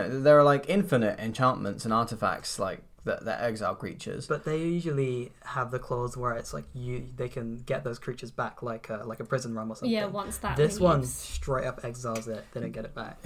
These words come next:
Speaker 1: <sighs> So usually, um, but oftentimes not as well.
Speaker 2: Mm-hmm.
Speaker 1: Uh, yeah, I, I think that five mana for a removal spell in E D H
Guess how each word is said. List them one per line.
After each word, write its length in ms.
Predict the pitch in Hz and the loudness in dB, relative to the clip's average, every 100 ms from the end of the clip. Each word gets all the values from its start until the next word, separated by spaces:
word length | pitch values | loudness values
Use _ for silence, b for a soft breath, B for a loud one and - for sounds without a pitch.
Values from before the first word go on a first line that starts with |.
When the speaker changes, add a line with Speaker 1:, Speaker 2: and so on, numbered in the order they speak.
| - | -8
Speaker 1:
<sighs> 140 | - | -6
So 240 | - 196 | -4 -2
usually, 720 | 180 190 220 139 107 85 143 - - | 0 2 2 2 0 0 -4 -8 -6
um, 420 | 117 117 113 117 | -2 0 0 0
but 340 | 123 135 123 - | 6 8 8 6
oftentimes 640 | 135 131 151 147 147 139 127 | -2 0 0 2 2 2 2
not 240 | 160 170 | 0 0
as 120 | 123 | -2
well. 300 | 123 160 190 - - | 0 0 -2 -10 -8
Speaker 2:
Mm-hmm. 300 | 160 143 120 - 113 | -4 -4 -4 -6 -2
Speaker 1:
Uh, 540 | 117 123 120 120 - - _ _ _ _ | 4 6 6 4 2 -6 _ _ _ _
yeah, 360 | 151 147 165 117 | -2 8 10 10
I, 280 | 98 139 147 | 8 6 6
I 20 | |
think 240 | 147 226 220 | 8 6 6
that 160 | 175 | 0
five 480 | - - 175 190 160 | 2 8 10 10 8
mana 400 | 147 143 160 202 | 8 8 8 4
for 500 | 208 143 135 127 120 | 6 8 10 8 8
a 60 | 127 | 6
removal 440 | 127 131 123 123 | 6 4 4 0
spell 360 | 123 127 117 113 | 2 6 6 4
in 180 | 117 | 2
E 120 | 117 117 | -2 2
D 120 | 120 | 4
H 500 | 110 - - - | 4 2 -8 -16